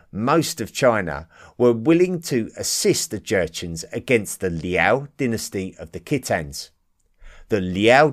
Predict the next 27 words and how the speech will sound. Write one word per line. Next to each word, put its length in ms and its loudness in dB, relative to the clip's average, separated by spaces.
dynasty 600 -2
was 160 -4
defeated 840 -2
and 160 -4
their 140 6
lands 480 0
taken 640 0
by 280 -2
the 100 -8
Jurchens, 800 -4
and 100 -10
the 80 -8
Khitans 640 2
had 180 -2
to 100 -6
re-establish 840 0
themselves 520 0
further 400 2
west 540 -2
towards 360 -2
Central 520 -2
Asia 480 2
and 180 -4
a 60 0
rump 420 -2
state 560 -4
called 300 -6